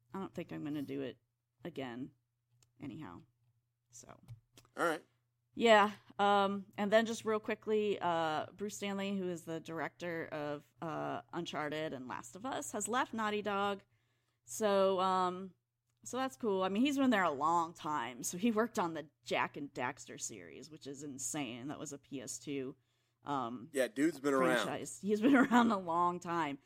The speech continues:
Speaker 1: So, uh, so it'll be interesting to see where he goes next. Um, so, but they've had a couple of few, uh, high pri-, high profile people, um, leave the studio in the last few years. So
Speaker 2: Well,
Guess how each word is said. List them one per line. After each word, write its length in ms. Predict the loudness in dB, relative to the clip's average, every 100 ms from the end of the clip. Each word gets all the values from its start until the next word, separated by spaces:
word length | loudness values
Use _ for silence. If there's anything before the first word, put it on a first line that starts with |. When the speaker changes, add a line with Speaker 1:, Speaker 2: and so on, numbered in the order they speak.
| _ -10
Speaker 1:
So, 360 | 2 4 4 4
uh, 180 | 2 0
so 140 | 0
it'll 220 | 0 2 2
be 200 | 2 0
interesting 520 | -2 -4 -4 -4 -4
to 80 | -8
see 180 | -10 -4
where 200 | -4 -4
he 100 | -6
goes 320 | -4 -6 -4
next. 460 | -6 -6 _ -20 _
Um, 400 | -6 -4 -6 -8 -16 _ _ _ _
so, 400 | -10 -2 0 0 -2
but 100 | -2
they've 140 | -2
had 220 | -2 -6
a 60 | -4
couple 320 | -6 -4 -6
of 80 | -6
few, 200 | -6 -6
uh, 140 | -4 -4
high 180 | -2 -4
pri-, 340 | -4 -4 -4 -8 -10
high 160 | -10
profile 480 | -8 -8 -6 -6 -6
people, 500 | -8 -12 -8 -8 -8 -8
um, 320 | -8 -8 -12 -12
leave 220 | -10 -10
the 60 | -10
studio 440 | -8 -6 -4 -4
in 60 | -6
the 80 | -10
last 300 | -12 -14 -14
few 100 | -14
years. 360 | -14 -16 -20
So 340 | -18 -14 -12 -2
Speaker 2:
Well, 240 | 0 0